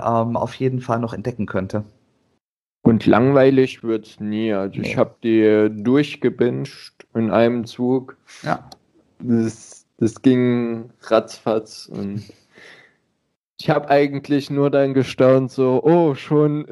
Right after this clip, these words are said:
Speaker 2: so früh <laughs> in, im Morgen? Okay, jetzt, ähm, hast du was falsch gemacht, aber auch was <laughs> richtig gemacht.
Speaker 1: Die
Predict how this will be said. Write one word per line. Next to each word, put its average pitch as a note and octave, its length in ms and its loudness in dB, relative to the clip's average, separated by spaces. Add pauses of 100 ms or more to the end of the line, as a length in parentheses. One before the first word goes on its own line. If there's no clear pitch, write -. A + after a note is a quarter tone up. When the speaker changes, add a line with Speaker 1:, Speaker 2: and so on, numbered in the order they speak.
Speaker 2:
so D#3 320 2
früh G3 520 -4
<laughs> F#3 380 2
in, F3+ 380 0
im F3 380 0 (120)
Morgen? F#3 520 -6 (460)
Okay, D3 680 -4
jetzt, - 920 -16
ähm, B2 600 -4
hast D3 260 -4
du C#3 100 -2
was B2+ 300 2
falsch D#3+ 320 2
gemacht, B2+ 420 0
aber B2 180 -2
auch C3 200 0
was - 240 -6
<laughs> - 100 -12
richtig - 540 -6
gemacht. A#2+ 580 -16
Speaker 1:
Die D#3 40 -16